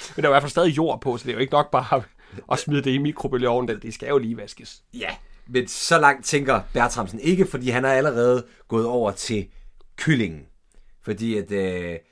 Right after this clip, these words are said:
Speaker 2: han skal jo finde ud af, hvordan han skal partere den, øh, og det finder han ud af, det kan han ikke, fordi det er noget værre griseri. Ja, det siger han ikke, men der, der er i hvert fald nogle problemer. Men det er også, så han tænker på, "Helt stegt kylling,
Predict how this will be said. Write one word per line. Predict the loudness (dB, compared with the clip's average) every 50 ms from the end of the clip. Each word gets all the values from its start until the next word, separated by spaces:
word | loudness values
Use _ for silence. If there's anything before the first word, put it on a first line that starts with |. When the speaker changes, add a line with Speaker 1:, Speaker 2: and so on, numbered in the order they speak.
| _ _ _ _
Speaker 2:
han | _ -8 -8 -6
skal | -4 -4 -4
jo | -4
finde | -4 -2 -2
ud | 0
af, | 0 0
hvordan | 0 0 -2 -2
han | -2 -4
skal | -4 -4 -6 -6
partere | -6 -8 -4 0 4 4 4 4 2 0
den, | -4 -8 -10 -12 -16 _ _ _ _ _ _ _ _ -6
øh, | -2 0 0 2 0 0
og | -2 -4 -6
det | -6 -4
finder | 0 0 0 0
han | 0 -2 -2
ud | -4 -2
af, | -2 -4 -4
det | -6 -8 -10 -12 _ _ _ _ _ -10
kan | -8 -6 -6
han | -4 -4
ikke, | -4 -6 -6 -8
fordi | -14 -12 -10 -10 -10
det | -8 -6 -4 -2 -2 -2 -4 -4 -8 _ _ _ _ _ _ _ _ _ -14
er | -12
noget | -10 -10 -8
værre | -8 -6 -6 -6 -6 -8 -10 _ _ _ _ _ _ _ _ _ _ _ _ _ _ _ _ _ _ _
griseri. | -12 -12 -10 -10 -10 -8 -6 -6 -6 -6 -10 -12
Ja, | -12
det | -12 -12 -12
siger | -12 -12 -10 -10
han | -10 -12
ikke, | -14 -14 -16 _
men | -8 -8 -4 0
der, | 2 2 2 2 2
der | 0 0
er | 0
i |
hvert | 2 0 -2
fald | -2
nogle | -4 -8 -6
problemer. | -6 -6 -6 -4
Men | 0 4
det | 6
er | 8 8
også, | 8 6 2 -8 -20 -20 -14 -2
så | 4 8 8 8 8 6 2 -4
han | -4 -2 -2 -4
tænker | -6 -6 -4 -4 -2
på, | -2 -4 -4 -6 _
"Helt | 0 0 0 2
stegt | 0 -4 -6 -4
kylling, | -2 -2 0 0 -2 -4